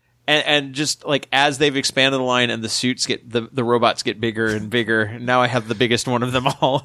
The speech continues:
<laughs> and it is fun to play. <laughs> Um, uh, so that's, that's Tau. Uh, next would be, uh, Chaos Marines. S-, specifically Slaanesh Cha-, Chaos Marines. Uh,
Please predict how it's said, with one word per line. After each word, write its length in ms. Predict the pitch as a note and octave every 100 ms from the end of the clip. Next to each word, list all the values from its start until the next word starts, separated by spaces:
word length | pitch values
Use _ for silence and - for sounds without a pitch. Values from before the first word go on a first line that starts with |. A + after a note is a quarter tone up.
| -
<laughs> 40 |
and 160 | F#3+ C#3+
it 160 | C3+ C3
is 100 | C3
fun 220 | - B2
to 60 | B2
play. 460 | - A2 A2+ F#4+ -
<laughs> 680 | G4 - - - - - -
Um, 640 | C3+ C3 A#2+ G#2 G2 G2 _ _ _ _ _ _ _ _ _ _ _
uh, 120 | - A#2+
so 140 | C3+
that's, 220 | C#3 C#3
that's 300 | - C#3+ -
Tau. 560 | - C3 A#2+ A2+ A2+ A2 _ _ _ _ -
Uh, 360 | A#2 A2+ A2 A2
next 320 | C3 C#3+ -
would 100 | C3
be, 680 | C3 B2+ B2+ B2 B2 B2 - -
uh, 220 | A2+ G#2+
Chaos 340 | - D3+ C3 -
Marines. 560 | A#2 G#2 G2 G2 - _ _ _ -
S-, 160 | D#3+ D#3
specifically 540 | - A#3 C#4 A3+ G3+
Slaanesh 440 | D#3+ D3+ B2+ B2 -
Cha-, 220 | C3+ - -
Chaos 380 | C#3+ C#3 C3 -
Marines. 500 | C3 C3 B2+ A#2+ -
Uh, 440 | - A#2+ A2+ A2